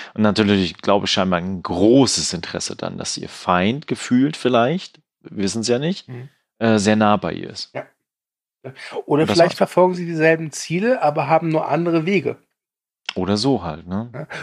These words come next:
Speaker 2: Übrigens, weißt du, äh, als ich die, die, die ersten Folgen so mal geguckt habe, als sie jetzt veröffentlicht worden sind auf Amazon,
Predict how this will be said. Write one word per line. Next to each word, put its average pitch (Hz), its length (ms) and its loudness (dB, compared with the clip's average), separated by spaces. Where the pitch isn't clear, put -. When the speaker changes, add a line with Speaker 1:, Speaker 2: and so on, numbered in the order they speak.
Speaker 2:
Übrigens, 196 600 0
weißt 151 380 2
du, 202 240 0
äh, 165 60 -4
als 151 260 4
ich 160 120 -6
die, 156 260 0
die, 143 320 -10
die 147 180 -6
ersten 160 260 2
Folgen 156 220 2
so 135 100 0
mal 135 140 0
geguckt - 340 -2
habe, 110 200 2
als 107 140 2
sie 123 60 -2
jetzt 110 120 -4
veröffentlicht 135 460 -4
worden 104 180 0
sind 104 200 -8
auf 117 180 -8
Amazon, 120 480 -2